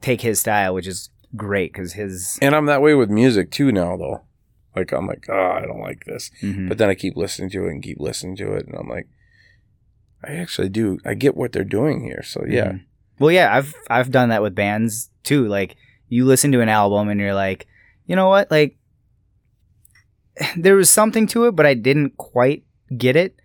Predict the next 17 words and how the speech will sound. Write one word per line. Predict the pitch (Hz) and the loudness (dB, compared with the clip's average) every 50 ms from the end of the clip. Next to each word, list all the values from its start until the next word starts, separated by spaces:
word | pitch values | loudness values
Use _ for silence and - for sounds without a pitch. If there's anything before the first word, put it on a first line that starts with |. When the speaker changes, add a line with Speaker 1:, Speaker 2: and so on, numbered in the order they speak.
| _ _ _ _ _ - | _ _ _ _ _ -6
Speaker 1:
But | - 127 | -2 0
then | 147 156 156 | 2 2 4
you'll | 151 147 139 | 4 6 6
listen | 143 143 139 - 147 | 6 4 4 4 2
to | 143 139 | 4 4
it | 139 139 | 4 4
again | 123 120 117 117 123 120 | 4 2 2 2 2 2
'cause, | - 131 123 113 | 0 0 2 4
like, | 123 120 110 101 98 - _ _ _ _ _ _ | 4 4 4 2 -2 -8 _ _ _ _ _ _
I | - 147 | -2 2
feel | - 214 220 | 4 4 4
like | 214 185 143 | 4 4 4
you're | 156 147 | 4 4
listening | 139 151 151 - 160 160 151 147 | 6 4 4 4 4 2 4 4
to | 139 127 | 4 2
different | 101 104 120 120 - 120 - - - - | 2 2 0 0 0 -2 -4 -6 -8 -2
things | - 131 131 120 107 101 95 90 - - - | 0 2 2 2 2 0 -2 -4 -6 -10 -10